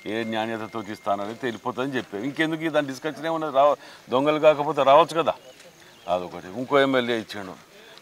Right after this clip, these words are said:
భూ కబ్జాదారుల మీద చర్యలు తీసుకునేట్టు దొంగలు ఇవి చూడండి. పొద్దుగా లేస్తే వాళ్ళే సిపిఆర్ ఆఫీస్కి పోతే ఆడ వంద మంది ఉంటే తొంభై మంది వీళ్ళోళ్ళేనే. వీళ్ళ మీద కంప్లైంటే, వీళ్ళ అన్న అని, తమ్ముడు అని, బామ్మర్దులు అని, వీళ్ళు శిష్యులు అని, కబ్జాలు దుకాణాలు, ఇదే దుకాణమేనే.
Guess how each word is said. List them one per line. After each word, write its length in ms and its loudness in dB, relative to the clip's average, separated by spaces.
భూ 160 2
కబ్జాదారుల 560 2
మీద 260 -4
చర్యలు 240 0
తీసుకునేట్టు 520 -4
దొంగలు 440 0
ఇవి 100 -6
చూడండి. 520 -4
పొద్దుగా 400 4
లేస్తే 340 0
వాళ్ళే 400 4
సిపిఆర్ 500 0
ఆఫీస్కి 340 2
పోతే 560 -6
ఆడ 160 10
వంద 180 2
మంది 300 0
ఉంటే 120 -8
తొంభై 360 -2
మంది 240 -2
వీళ్ళోళ్ళేనే. 600 2
వీళ్ళ 180 4
మీద 200 2
కంప్లైంటే, 420 2
వీళ్ళ 160 2
అన్న 200 2
అని, 200 0
తమ్ముడు 440 4
అని, 160 0
బామ్మర్దులు 460 0
అని, 140 -2
వీళ్ళు 300 -10
శిష్యులు 400 -2
అని, 120 0
కబ్జాలు 420 0
దుకాణాలు, 380 -2
ఇదే 140 0
దుకాణమేనే. 560 0